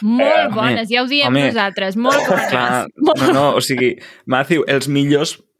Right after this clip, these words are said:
Speaker 3: i sense exagerar, els millors pastissos que he tastat mai són els teus.
Speaker 2: Ai,
Speaker 1: Sí.
Speaker 2: gràcies.
Speaker 3: Vull dir,
Speaker 1: Totalment.
Speaker 3: no exagero, és que és, és, és de debò.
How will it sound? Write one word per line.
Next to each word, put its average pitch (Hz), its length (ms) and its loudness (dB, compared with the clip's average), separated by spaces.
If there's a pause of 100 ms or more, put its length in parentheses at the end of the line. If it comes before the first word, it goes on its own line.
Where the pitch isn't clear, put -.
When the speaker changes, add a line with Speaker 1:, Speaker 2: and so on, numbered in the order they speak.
(100)
Speaker 3:
i 139 100 2
sense - 240 -2
exagerar, 120 580 0
els 127 280 -2
millors 143 580 2
pastissos 165 680 -2
que 123 100 -4
he - 20 0
tastat 139 320 -2
mai 131 180 0
són 151 200 0
els 160 140 -2
teus. - 380 -2 (100)
Speaker 2:
Ai, 123 160 2
Speaker 1:
Sí. 175 120 -2
Speaker 2:
gràcies. 95 520 -4 (280)
Speaker 3:
Vull 160 140 2
dir, - 0 -
Speaker 1:
Totalment. 143 360 0
Speaker 3:
no 139 60 4
exagero, 156 540 2
és - 100 -2
que 131 100 0
és, 131 80 -6 (160)
és, 127 120 -12 (180)
és 131 140 0
de 147 100 2
debò. 135 400 2